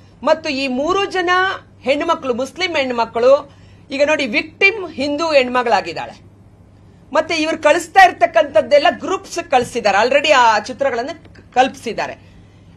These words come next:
ಪೊಲೀಸ್ನವ್ರು ಇನ್ನೂ ನಮಗೆ, ಆ, ಈ ಸರ್ಕಾರದ ಬಗ್ಗೆ ಒಂದು ಬೇಸರ ಆಗ್ತಕ್ಕಂಥದ್ದು ಅಂದ್ರೆ, ಪೊಲೀಸ್ನವರು ಟ್ವೀಟ್ ಮಾಡಿ ಇಂಥ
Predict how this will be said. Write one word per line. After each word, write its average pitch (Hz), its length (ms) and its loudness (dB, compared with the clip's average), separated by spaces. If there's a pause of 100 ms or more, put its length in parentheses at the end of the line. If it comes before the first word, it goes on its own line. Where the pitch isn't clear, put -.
(140)
ಪೊಲೀಸ್ನವ್ರು 370 600 2
ಇನ್ನೂ 302 300 -2
ನಮಗೆ, 302 380 4 (600)
ಆ, 220 80 6 (2500)
ಈ 269 280 -4
ಸರ್ಕಾರದ 320 560 4
ಬಗ್ಗೆ 294 460 4
ಒಂದು 262 220 0
ಬೇಸರ 320 400 4
ಆಗ್ತಕ್ಕಂಥದ್ದು 277 680 0
ಅಂದ್ರೆ, 269 160 -2
ಪೊಲೀಸ್ನವರು 277 1040 -2 (460)
ಟ್ವೀಟ್ 381 380 -2
ಮಾಡಿ 320 280 0
ಇಂಥ 294 240 -6